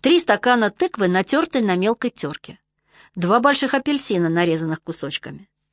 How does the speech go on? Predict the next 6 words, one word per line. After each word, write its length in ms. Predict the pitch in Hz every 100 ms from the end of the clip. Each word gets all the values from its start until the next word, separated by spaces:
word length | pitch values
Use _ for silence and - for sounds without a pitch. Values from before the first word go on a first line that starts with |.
| _ _ _ -
полстакана 640 | 285 285 262 254 311 277
любого 380 | 240 214 294 277
кисломолочного 840 | 269 240 247 247 247 277 - 247 254
напитка, 520 | 269 269 170 - 147
кефир, 580 | - 214 - 285 277 233
ряженка, 680 | 190 233 226 214 190 185